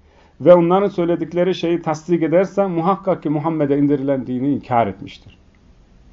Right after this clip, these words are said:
Bir başka hadis, Müslim'de rivayet ediliyor. "Kim bir arrafa", yani bu arrafla kastımız fa-, falcı, falcıya gelir, ondan bir şey sorarsa,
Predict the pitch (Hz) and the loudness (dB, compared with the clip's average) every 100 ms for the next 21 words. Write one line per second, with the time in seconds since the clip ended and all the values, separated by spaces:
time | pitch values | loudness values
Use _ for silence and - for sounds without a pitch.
0 | - _ _ _ - _ _ - _ _ | -20 _ _ _ -20 _ _ -20 _ _
1 | _ - - 180 190 208 240 226 190 143 | _ -4 8 10 10 6 4 2 2 0
2 | - - - - _ - - - _ - | -6 -20 -20 -20 _ -20 -20 -20 _ 2
3 | 156 175 185 190 185 156 127 120 110 110 | 2 4 4 6 6 6 2 -4 -12 -12
4 | 98 - 254 214 151 180 - - - - | -4 2 2 2 0 0 0 -8 -20 -2
5 | - 156 160 160 175 139 170 190 165 - | 4 4 4 4 2 2 0 0 -4 -8
6 | 156 156 180 185 175 160 156 - 214 208 | -2 0 0 -2 -6 -6 -8 -6 -8 0
7 | - - - 143 151 147 151 - - - | 2 2 4 6 8 6 2 -4 -20 -20
8 | - - 190 180 175 208 185 175 196 185 | 0 6 8 8 8 6 6 4 2 0
9 | - 226 262 269 247 233 180 247 233 - | 2 4 6 2 0 -4 0 2 2 2
10 | 202 233 214 - 165 196 254 | 2 2 0 -2 -2 -2 -4